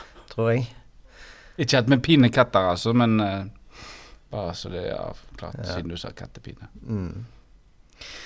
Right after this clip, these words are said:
Speaker 1: Men det er sikkert bare fordi vi begge to er så glad i katter, tenker
Speaker 2: Veldig
Speaker 1: jeg.
Speaker 2: glad i katter. Vi elsker katter.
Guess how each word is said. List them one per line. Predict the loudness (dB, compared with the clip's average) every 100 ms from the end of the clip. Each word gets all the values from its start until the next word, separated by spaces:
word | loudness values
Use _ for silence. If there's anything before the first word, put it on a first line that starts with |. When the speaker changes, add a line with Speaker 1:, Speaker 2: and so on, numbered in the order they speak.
| -20 -16 -2
Speaker 1:
Men | 0
det | 2 0
er | -2
sikkert | 0
bare | 0 0
fordi | -2 -2
vi | -4 -2
begge | -4 -6
to | -8 -8
er |
så | -6 -4 -2 -4 -6 -14 -18 -4
glad | -2 -2
i | -4
katter, | -8 -6
tenker | 2
Speaker 2:
Veldig | 4 4
Speaker 1:
jeg. | 2
Speaker 2:
glad | 2
i | 2
katter. | -4 -2
Vi | -2 0
elsker | -2 -2 -8
katter. | -8 -8 -8